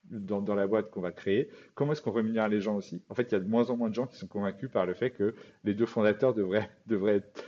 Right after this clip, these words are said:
euh, recevoir quatre-vingt-dix-huit pour cent de la valeur de la boîte. Parce que, OK, ils ont lancé la boîte, OK, c'était hyper difficile, et cetera. Mais bon, en fait, euh, euh, on est moins, on est une génération qui en a un peu marre de, de, de, de, de se casser le dos pour, euh,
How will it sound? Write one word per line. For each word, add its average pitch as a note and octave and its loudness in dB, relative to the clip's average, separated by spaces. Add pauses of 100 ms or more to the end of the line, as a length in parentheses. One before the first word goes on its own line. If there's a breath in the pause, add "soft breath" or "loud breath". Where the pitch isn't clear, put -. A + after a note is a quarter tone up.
(140)
euh, F#2+ 2
recevoir G2 0
quatre-vingt-dix-huit G2+ -6
pour G#2 -12
cent A#2 -4
de F#2+ -6
la F#2 -2
valeur F#2+ 2
de F#2 -2
la F#2 0
boîte. C3+ 2 (260 loud breath)
Parce - -20
que, G#2 -4 (180)
OK, A#2 -4
ils G#2+ 2
ont G2+ -2
lancé G2+ -4
la G2 2
boîte, A#2+ 0
OK, - -6 (100)
c'était G#2 -6
hyper G2 0
difficile, F#2+ -8
et F2+ -8
cetera. G2+ -2 (220 loud breath)
Mais F#2+ -2
bon, G2 -2
en F#2 -2
fait, A2+ -2
euh, F2 -2 (220)
euh, F2+ -6 (320)
on G2 -4
est G2 -2
moins, A#2 2 (120)
on A2+ -2
est A2 0
une G#2 0
génération A2 0
qui G2 -6
en F#2+ -4
a G2 -2
un G2 -2
peu A2+ -4
marre A#2+ -2
de, F#2 -2 (380 soft breath)
de, F2+ 0
de, G2+ -2
de, G2 -4
de G2 -6
se - -12
casser A2 0
le G#2+ -4
dos B2 2
pour, G2 0
euh, F#2 0